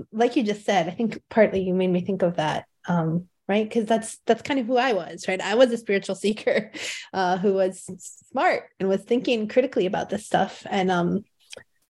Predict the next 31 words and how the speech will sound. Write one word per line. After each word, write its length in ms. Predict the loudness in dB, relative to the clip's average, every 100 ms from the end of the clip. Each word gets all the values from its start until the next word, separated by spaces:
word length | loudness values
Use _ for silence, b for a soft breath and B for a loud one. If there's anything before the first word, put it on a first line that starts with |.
| _ _ _
um, 420 | -4 0 2 0 -4
I'm 200 | -4 0
really 180 | 0 0
grateful 760 | -2 -4 -4 -2 0 0 0 -4
to, 500 | -4 -2 0 0 0
um, 380 | -2 0 0 -2
the 80 | -2
many 320 | 0 0 0
good 220 | 0 -2 -4
teachers 280 | -2 0
I 60 | 0
had, 340 | 0 0 -2 0
but 220 | -2 0
in 120 | -4
particular, 580 | -2 -6 -2 0 0 -4
uh, 80 | -6
my 120 | -6
teacher, 320 | -4 -2 0
whose 180 | 0 0
name 120 | 0
was 120 | 0 0
Swami 260 | -2 -2
Atma, 460 | 0 0 0 -2 -4 B B B _ -6
who, 340 | -2 0 -2
um, 460 | -2 -4 -2 -4 -6 _ _ _ _ _
when 140 | -4 0
I 120 | 2
was 160 | 2 0
wrestling 500 | -4 0 0 0 -4
with 160 | 0
this, 320 | 0 0 -4